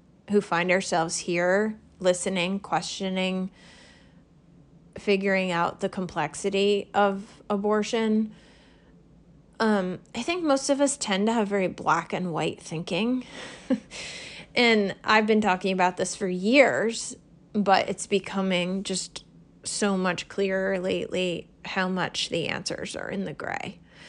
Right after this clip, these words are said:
Um, so what is it that you wish you could hear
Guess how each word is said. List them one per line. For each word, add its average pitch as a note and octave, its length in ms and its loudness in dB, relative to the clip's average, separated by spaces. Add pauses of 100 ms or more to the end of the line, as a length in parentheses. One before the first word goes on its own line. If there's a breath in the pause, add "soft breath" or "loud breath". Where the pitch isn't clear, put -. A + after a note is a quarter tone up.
(760 loud breath)
Um, G3+ 520 -6 (880)
so G3 720 2 (920)
what B3 340 0
is G3+ 240 0
it B2 220 -6 (120)
that E3 180 -2
you F#3+ 160 0
wish F3+ 360 -4
you C#3+ 80 -8
could - 220 -6
hear - 480 -10